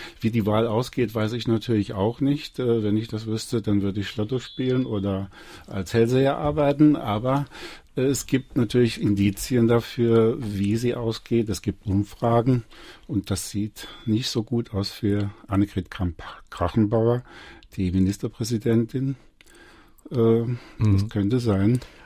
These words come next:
Speaker 2: Also merken Sie so ein bisschen, es ist ja viel von Wechselstimmung im Land die Rede. Merken Sie was davon?
Speaker 1: Ja, ein bisschen merkt man da schon was davon. Äh, es ist so, dass, äh, Frau Kramp-Karrenbauer das Schicksal von,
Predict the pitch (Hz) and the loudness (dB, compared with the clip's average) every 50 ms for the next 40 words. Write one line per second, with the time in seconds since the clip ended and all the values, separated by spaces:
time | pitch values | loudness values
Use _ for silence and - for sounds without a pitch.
0 | _ _ - 117 110 117 120 131 - - _ _ _ _ _ - - - 107 107 | _ _ -2 -2 0 0 -2 -2 -4 -8 _ _ _ _ _ -8 0 2 2 2
1 | 110 120 - 175 160 147 135 156 165 147 160 160 151 135 170 - - 156 139 123 | 2 0 0 0 0 0 0 0 -2 0 0 0 0 0 -2 0 2 2 2 2
2 | - - - - - - 127 120 - - - - 165 - - 123 120 117 113 139 | 0 -2 -2 -2 -2 -2 -2 -4 -6 -4 -2 -2 -2 0 0 0 -2 0 0 -2
3 | 147 - - 165 147 - - - 147 151 156 151 151 - - 120 117 113 113 110 | -4 -2 -2 -2 -2 -2 -2 -2 0 0 2 2 0 2 2 2 2 2 0 -2
4 | 127 151 - - - - 135 131 - 127 127 135 180 170 131 107 110 120 123 - | -4 -6 -6 -8 -6 -4 -4 -2 0 0 0 2 2 2 2 2 0 -4 -4 -2
5 | 165 165 160 135 143 170 156 160 165 156 - - - 139 131 151 151 156 170 196 | 0 0 0 0 -2 -4 -2 -2 -4 -4 -2 -4 -4 -4 -4 -4 -4 -4 -4 -6
6 | - - - - - - - - - - - - - - - - - _ - - | -8 -12 -20 -20 -20 -20 -20 -20 -20 -20 -20 -20 -20 -20 -20 -20 -20 _ -20 -20
7 | _ _ - - 113 98 104 95 95 107 131 135 127 127 123 - - 131 117 113 | _ _ -8 -4 2 4 4 4 4 4 2 2 0 -2 -2 0 4 6 6 6
8 | 117 120 120 - - 123 110 - 120 - - 131 113 113 113 - - - - 104 | 6 4 -2 -2 -4 -2 -2 -2 -4 -2 -2 0 0 2 0 0 -2 -2 -4 -4
9 | - - 95 90 90 98 98 90 82 - - - - - - 104 101 101 101 98 | -4 -4 -4 -4 -2 -2 -4 -4 -8 -10 -16 -18 -12 -6 -4 -2 -2 -2 -2 -4
10 | - - - - - - - - 175 - - 147 123 - - 127 127 120 127 123 | -8 -16 -20 -20 -20 -20 -14 -10 -10 -8 -6 -6 -6 -2 0 0 2 4 2 2
11 | 117 - - - - - - - 113 113 113 110 - - - - 101 104 98 - | 2 0 -4 -6 -8 -10 -4 0 0 0 0 -2 -6 -8 -4 -2 -2 -2 -2 -4
12 | - - 98 104 - - 113 - - 113 101 110 110 113 110 110 110 - - - | -4 -6 -6 -6 -6 -10 -6 -2 -2 0 2 4 4 4 4 2 0 -2 -10 -20
13 | - - - - - - 104 - - 139 127 - - 135 127 120 - - 120 113 | -20 -20 -20 -20 -10 -8 -8 -2 -2 -4 -4 -2 -2 -2 -2 -2 0 2 4 4
14 | 113 120 - | 4 4 0